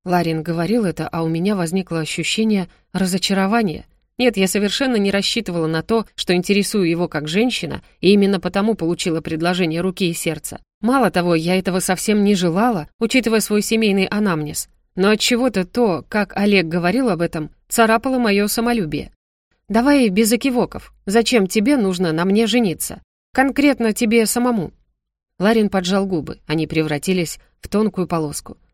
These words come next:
Он смотрел на меня тяжёлым взглядом, словно я была в чём-то перед ним виновата. А когда заговорил, я поняла, что сейчас он мысленно вовсе не со мной. «Хочу зацепить свою бывшую жену. Она считает, что безупречна, и никто никогда её не заменит.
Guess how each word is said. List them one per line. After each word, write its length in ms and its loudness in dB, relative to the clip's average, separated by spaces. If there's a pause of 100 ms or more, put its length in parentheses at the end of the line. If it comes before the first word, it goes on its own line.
(140)
Он 100 0
смотрел 420 0
на 80 4
меня 240 0
тяжёлым 440 -2
взглядом, 500 -4
словно 300 -4
я 240 -2
была 220 -2
в 60 -12
чём-то 300 -4
перед 260 -2
ним 140 0
виновата. 640 -2 (260)
А 120 0
когда 300 4
заговорил, 520 0
я 180 -4
поняла, 320 -2
что 200 -4
сейчас 400 -4
он 120 -2
мысленно 500 -2
вовсе 400 -2
не 100 -2
со 140 -8
мной. 280 -10 (460)
«Хочу 420 0
зацепить 460 -2
свою 240 0
бывшую 420 -2
жену. 400 -2
Она 200 -2
считает, 340 -2
что 160 -6
безупречна, 760 -2
и 80 -2
никто 320 -2
никогда 420 0
её 280 2
не 160 2
заменит. 520 0